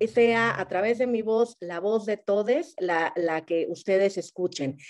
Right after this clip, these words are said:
Y entonces me voy a permitir leer la lista en donde ante la emoción a veces no era solo una palabra, sino varias, eh, las que describían lo que hemos vivido en estas intensas cien horas.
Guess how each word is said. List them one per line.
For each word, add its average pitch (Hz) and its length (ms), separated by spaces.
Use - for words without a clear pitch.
Y 233 160
entonces 285 340
me 277 140
voy 262 100
a 277 100
permitir 226 540
leer 214 400
la 208 160
lista 233 680
en 208 180
donde 214 480
ante 196 260
la 196 120
emoción 208 500
a 233 80
veces 233 300
no 226 100
era 220 140
solo 226 260
una 202 220
palabra, 196 400
sino 180 360
varias, 247 600
eh, 226 520
las 214 340
que 254 280
describían 233 720
lo 220 100
que 240 100
hemos 233 220
vivido 220 360
en 220 100
estas 220 360
intensas 202 520
cien 175 260
horas. 143 460